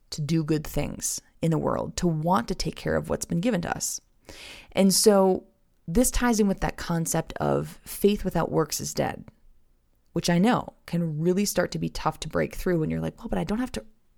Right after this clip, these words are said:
earn my salvation." Yes, but James two fourteen through twenty-seven tells us, "What use is it, my brethren, if someone says he has faith, but he has no works?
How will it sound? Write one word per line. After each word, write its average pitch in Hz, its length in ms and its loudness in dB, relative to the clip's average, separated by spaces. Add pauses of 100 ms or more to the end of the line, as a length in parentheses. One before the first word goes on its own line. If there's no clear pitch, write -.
(160)
earn 185 400 2
my 143 140 -2
salvation." 151 640 -2 (800)
Yes, 190 520 2
but 156 680 0 (160)
James 175 480 0
two 214 220 -2
fourteen 202 480 0
through 175 100 -2
twenty-seven 170 540 -2
tells 185 260 0
us, - 220 -4 (520)
"What 180 400 2
use 196 440 2
is 175 100 0
it, - 140 -6
my 156 100 -2
brethren, 156 420 0
if - 140 -6
someone 226 440 2
says 165 360 2
he 160 120 -8
has 147 280 -2
faith, 202 460 0
but - 80 -2
he 170 100 -2
has 156 400 -2
no 143 80 -2
works? - 480 -2